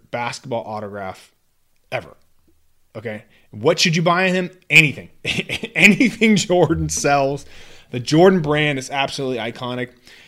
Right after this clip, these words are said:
and there are still deals to be had out there on Michael Jordan.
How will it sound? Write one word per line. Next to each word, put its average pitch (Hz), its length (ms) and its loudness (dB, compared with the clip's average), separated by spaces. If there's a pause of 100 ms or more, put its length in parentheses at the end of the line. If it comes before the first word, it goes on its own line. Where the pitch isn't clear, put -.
(160)
and 156 160 2
there 240 80 6
are 269 120 10
still 269 560 2
deals 208 540 4
to 160 80 -8
be 175 140 -4
had 165 280 0
out 151 180 -2
there 139 100 -4
on 131 100 -6
Michael 123 300 -10
Jordan. 110 340 -8